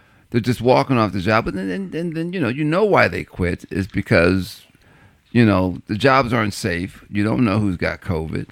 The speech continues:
Nobody's decided. Nobody wants to get a vaccine. Um, and the people, and they're saying people power is coming, because now it's saying to you, "Hey, you know what? I got s-, I got some say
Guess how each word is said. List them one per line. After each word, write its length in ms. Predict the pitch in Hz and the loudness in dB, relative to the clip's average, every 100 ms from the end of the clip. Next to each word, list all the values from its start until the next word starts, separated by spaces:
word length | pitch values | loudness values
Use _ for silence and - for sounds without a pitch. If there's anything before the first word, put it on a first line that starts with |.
| - | -4
Nobody's 560 | 101 113 107 95 87 | -2 0 0 0 -2
decided. 380 | - - 80 85 | -6 -4 -2 0
Nobody 280 | 110 110 104 | 2 2 4
wants 240 | 92 90 | 2 -2
to 60 | 76 | -4
get 180 | 85 73 | -6 -6
a 40 | |
vaccine. 680 | 69 73 71 - 71 78 143 - - - _ - | -4 -6 -6 -6 -4 -4 -6 -14 -20 -20 _ 0
Um, 680 | 92 92 92 92 87 - - _ _ _ _ _ - _ - | 4 6 6 4 2 -2 -10 _ _ _ _ _ -20 _ 2
and 140 | 113 | 4
the 60 | 110 | 4
people, 500 | - 170 123 120 - - - - | 4 2 2 -2 -2 -14 -12 -4
and 180 | 98 113 | 2 2
they're 100 | 107 | 2
saying 280 | - 113 | 0 0
people 260 | - - 214 | 0 -2 -4
power 320 | - 87 78 73 | -4 -2 -2 -6
is 80 | |
coming, 360 | - 85 80 101 | -6 -4 -2 -2
because 460 | 95 - 101 98 92 | -4 -2 -2 0 0
now 280 | 110 175 | -2 0
it's 120 | 147 - | -4 -2
saying 220 | 120 117 | 0 0
to 120 | 117 | -2
you, 160 | 120 123 | 0 0
"Hey, 300 | 143 147 87 _ _ - _ - | 0 -2 -6 _ _ -20 _ 0
you 120 | 127 | 4
know 120 | 123 | 6
what? 240 | 151 165 - _ - _ _ _ _ _ _ _ _ - | 4 2 -2 _ -20 _ _ _ _ _ _ _ _ -4
I 140 | - | 0
got 160 | 165 180 | 2 2
s-, 120 | - - | 0 -2
I 80 | 175 | 0
got 200 | 175 170 | 0 2
some 180 | 151 | 2
say 580 | 139 175 170 139 87 95 | 2 0 0 0 0 -4